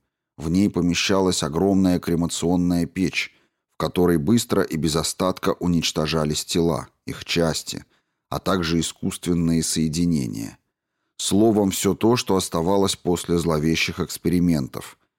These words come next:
безнравственных утех хозяина дома. Рабочие, копая подвал, наткнулись на старинную кирпичную кладку. Было ясно, что это ход на кладбище, однако он пролегал так глубоко,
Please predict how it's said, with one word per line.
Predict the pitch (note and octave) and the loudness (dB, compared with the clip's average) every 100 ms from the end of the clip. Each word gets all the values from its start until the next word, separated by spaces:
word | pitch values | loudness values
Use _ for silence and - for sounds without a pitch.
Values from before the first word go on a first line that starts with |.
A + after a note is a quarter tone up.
| _ | _
безнравственных | - D2+ C#2+ E2 E2 F2+ - D#2+ D#2+ D2+ - | -4 -2 0 0 0 0 -2 -4 -2 -2 -4
утех | - - D#2+ D2+ - _ _ | -6 -2 -2 -2 -8 _ _
хозяина | - E2 D#2 C#2+ B1+ D2 | -4 -2 0 -2 -2 -6
дома. | C#2+ C2+ A#1+ A#1 _ _ _ _ _ _ - | -4 -4 -6 -14 _ _ _ _ _ _ -8
Рабочие, | G2+ G2 A2 C#3+ - A2 F#2+ | -6 -2 2 2 0 0 0
копая | E2+ F#2+ - G#2+ F#2+ | 0 -4 -2 0 0
подвал, | E2 F#2 D#2 F2 B2 C3 A#2+ - | -2 -4 -4 0 2 2 0 -2
наткнулись | G2 G#2 - G2+ A#2 C3+ B2 - | -2 -2 -2 0 2 4 2 0
на | A2 | -2
старинную | - G2 F#2 A2 A2 G#2+ G2+ | -2 -2 -2 0 2 2 2
кирпичную | G#2 F#2 - G2 - G2+ F#2 F2+ | 0 -2 0 -2 0 2 2 2
кладку. | G2 E2 - - - - _ _ _ _ _ E2+ | -2 -2 -4 -14 -18 -20 _ _ _ _ _ -4
Было | E2+ A#2 A#2 | 2 4 4
ясно, | G2+ B2 - A2+ | 4 2 2 -2
что | - G#2 | 0 0
это | G2+ G2+ | 0 0
ход | - G#2 G#2 | -2 -2 0
на | G#2 | -2
кладбище, | G2+ A2 G2+ D2 C#2+ - - - _ _ _ _ | 0 0 -2 -4 -6 -6 -8 -14 _ _ _ _
однако | D2+ D#2+ E2+ - | -6 -4 -4 0
он | F#2+ F#2+ | 0 0
пролегал | F2+ F#2 F2 D2+ F#2+ F#2+ | 0 -2 -2 0 0 0
так | - F#2+ D#2+ | -2 -4 -4
глубоко, | D#2+ E2 D2+ D#2 - A#2 A#2+ | -4 -4 -2 -4 -2 0 0